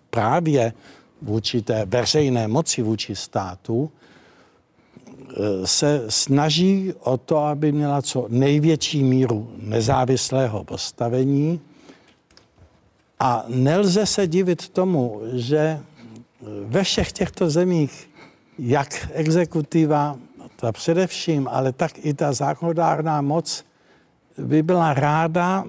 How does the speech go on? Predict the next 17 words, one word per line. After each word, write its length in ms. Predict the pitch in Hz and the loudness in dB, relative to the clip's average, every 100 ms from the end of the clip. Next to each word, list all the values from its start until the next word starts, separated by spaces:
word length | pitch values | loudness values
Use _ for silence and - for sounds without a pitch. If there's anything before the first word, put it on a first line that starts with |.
| - - | -12 -12
kdyby 720 | 131 135 151 147 165 165 165 - _ _ _ _ | -8 -4 -2 2 4 4 0 -12 _ _ _ _
soudy 440 | - - 160 175 151 | -6 -2 0 0 0
soudily 500 | - 160 160 170 165 | 0 0 2 2 2
podle 380 | 165 156 160 143 | 0 0 0 0
jejich 520 | 131 139 151 151 - | 0 4 4 2 -2
představ. 680 | - - 113 - - - - - - _ _ - - _ _ _ - 82 82 | -8 -4 -2 -4 -4 -8 -10 -20 -20 _ _ -20 -20 _ _ _ -16 -12 -10
Z-, 180 | 90 95 - - - - | -10 -10 -14 -18 -18 -6
oni 260 | - 214 185 | 2 4 4
společně 800 | - 185 196 185 - 202 196 170 | 0 2 2 2 0 0 0 -2
stanoví 600 | - - 160 170 175 180 | -4 -4 -2 0 2 0
pravidla 640 | 165 - 135 127 110 95 | -2 0 0 2 0 -2
pro 180 | 85 90 | -4 -8
to, 140 | - 95 | -4 -4
jak 220 | 85 - | -4 -6
mají 260 | 82 80 | -6 -6
soudy 380 | 76 - - - | -6 -8 -12 -12
soudit. 460 | - - 67 76 | -12 -12 -14 -14